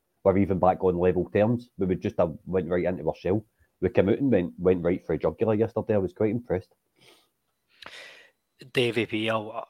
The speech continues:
Speaker 2: I do agree with Scott there. I think, I, I don't know if it was you and I speaking about the, the news. It's, I've been about this in the news a couple of weeks ago about mentality. Clement keeps on talking about mentality, and I think we were saying that we haven't quite seen it yet, but yesterday I think,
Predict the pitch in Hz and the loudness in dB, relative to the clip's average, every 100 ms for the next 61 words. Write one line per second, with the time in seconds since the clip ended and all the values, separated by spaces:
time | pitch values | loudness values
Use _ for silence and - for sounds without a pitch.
0 | _ 127 123 127 107 117 110 101 104 101 | _ -2 2 0 0 0 0 -2 -6 0
1 | - 101 101 101 101 98 113 104 - - | 0 -2 -2 -2 0 -2 -4 -10 -14 -18
2 | - - - - - - 110 123 131 135 | -16 -20 -20 -18 -12 -6 -4 -4 -4 -6
3 | 104 101 95 101 98 - 98 95 98 95 | -4 -2 -2 -4 -6 -10 -10 -10 -8 -10
4 | - 95 90 90 107 113 101 - 113 107 | -10 -14 -10 -6 -2 -2 -4 -8 -12 -16
5 | 104 - - - 120 104 - 113 98 101 | -18 -20 -20 -10 -10 -8 -10 -8 -8 -8
6 | 101 90 - 87 92 107 104 - 135 120 | -8 -8 -10 -10 -6 -6 -6 -12 -8 -8
7 | 110 120 113 113 - 110 113 101 101 95 | -6 -4 -4 -8 -6 -2 -2 -2 -2 -4
8 | - - - - _ 95 87 101 98 107 | -6 -18 -18 -20 _ -12 -2 4 4 4
9 | 104 98 87 - - 95 98 98 113 - | 0 -4 -6 -10 -8 -6 -6 -6 -10 -10
10 | 101 - 101 95 92 90 - 110 117 113 | -12 -8 -8 -10 -16 -10 -2 0 0 -2
11 | 107 95 90 - - - - _ _ _ | -6 -8 -14 -18 -18 -18 -20 _ _ _
12 | - - 113 113 - 123 107 - 104 95 | -8 -6 -8 -8 -6 -2 -2 -2 -4 -4
13 | 92 98 92 95 101 95 - 98 - 110 | -8 -10 -6 -8 -8 -12 -10 -6 -6 -6
14 | 120 120 120 - 107 104 117 - 120 117 | -6 -2 -2 0 -6 -6 -8 -6 -6 -2
15 | 107 104 104 98 | -2 -2 -6 -8